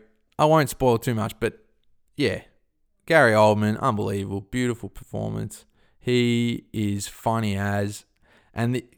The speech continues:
'cause original-, like, the, the actual dude, Herman Mankiewicz, um, apparently, I did a little reading into it. He,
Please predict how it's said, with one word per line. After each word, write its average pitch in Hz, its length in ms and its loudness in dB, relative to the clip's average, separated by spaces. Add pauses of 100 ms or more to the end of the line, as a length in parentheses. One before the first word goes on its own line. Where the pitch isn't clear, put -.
'cause 127 160 0
original-, 151 420 2
like, 127 160 -2
the, 131 200 -4
the 135 120 2
actual 156 260 0
dude, 123 360 2
Herman 113 280 0
Mankiewicz, 101 720 -6 (220)
um, 98 540 -6 (680)
apparently, 120 880 -4
I - 80 -8
did 135 120 -6
a 143 40 -2
little 113 220 -2
reading 107 320 -4
into 107 260 -6
it. 104 160 -6
He, 135 200 -6